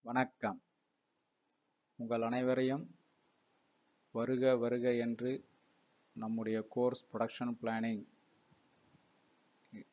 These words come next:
இதில் வரவேற்பதற்காக நான் பெருமகிழ்ச்சி அடைகிறேன். என்னடா அவன் சுத்த தமிழ் பேச ஆரம்பிச்சான்னு பார்க்காதீங்க. சும்மா ஏதோ political, அஹ், entry ஒண்ணு பார்த்துருவோம், impact அது, வேற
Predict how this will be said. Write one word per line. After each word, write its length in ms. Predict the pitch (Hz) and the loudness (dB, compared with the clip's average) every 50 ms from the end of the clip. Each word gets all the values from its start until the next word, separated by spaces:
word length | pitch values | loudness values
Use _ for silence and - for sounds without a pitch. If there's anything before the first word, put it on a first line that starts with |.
| _ - | _ -10
இதில் 200 | 113 120 113 113 107 107 | -6 -6 -4 -4 -4 -2
வரவேற்பதற்காக 880 | 107 117 120 123 120 - - 110 110 110 110 - 107 104 113 123 127 123 | -2 0 0 0 -2 -2 -4 -4 -4 -4 -4 -4 -4 -4 -2 -2 -4 -4
நான் 160 | 117 113 101 - - | -4 -6 -8 -8 -8
பெருமகிழ்ச்சி 500 | 110 120 117 113 110 110 107 - - 107 98 | -6 -4 -4 -4 -4 -4 -4 -6 -6 -8 -6
அடைகிறேன். 380 | 95 95 92 90 95 95 98 117 - _ _ _ _ _ _ _ _ _ _ _ _ _ _ _ _ _ _ _ | -6 -8 -8 -10 -10 -12 -12 -14 -20 _ _ _ _ _ _ _ _ _ _ _ _ _ _ _ _ _ _ _
என்னடா 200 | 127 120 120 123 123 | -2 2 4 4 4
அவன் 180 | 123 120 - - | 2 0 -4 -6
சுத்த 200 | 113 - 120 113 - | -4 -4 -4 -4 -2
தமிழ் 260 | 117 117 117 110 - | -2 -4 -4 -2 -2
பேச 180 | 117 107 - 117 | -4 -4 -4 -4
ஆரம்பிச்சான்னு 420 | 110 113 107 - - 110 107 98 104 | -6 -6 -8 -10 -10 -10 -8 -6 -4
பார்க்காதீங்க. 480 | 104 104 101 101 101 98 101 113 131 - - _ _ _ _ - | -4 -2 -2 -4 -6 -6 -8 -10 -10 -10 -14 _ _ _ _ -18
சும்மா 220 | - 117 117 117 113 107 | -12 -8 -6 -6 -4 -4
ஏதோ 140 | 107 107 107 104 - | -4 -4 -6 -4 -4
political, 440 | 120 120 117 120 123 117 123 117 113 107 - - - 110 110 | -4 -4 -2 -2 -2 0 0 -2 -2 -4 -6 -8 -10 -10 -10
அஹ், 320 | 107 104 104 104 101 101 104 110 | -10 -10 -10 -10 -10 -10 -8 -10
entry 220 | 117 117 - 135 131 120 | -8 -2 0 2 2 2
ஒண்ணு 140 | 113 110 - - | 0 -2 -4 -2
பார்த்துருவோம், 280 | 107 104 104 101 101 101 98 | -2 -2 -2 -4 -8 -8 -6
impact 340 | - 107 101 101 - - 98 | -6 -6 -6 -6 -8 -14 -16
அது, 80 | 90 - _ _ - 101 | -16 -18 _ _ -14 -12
வேற 100 | 101 | -10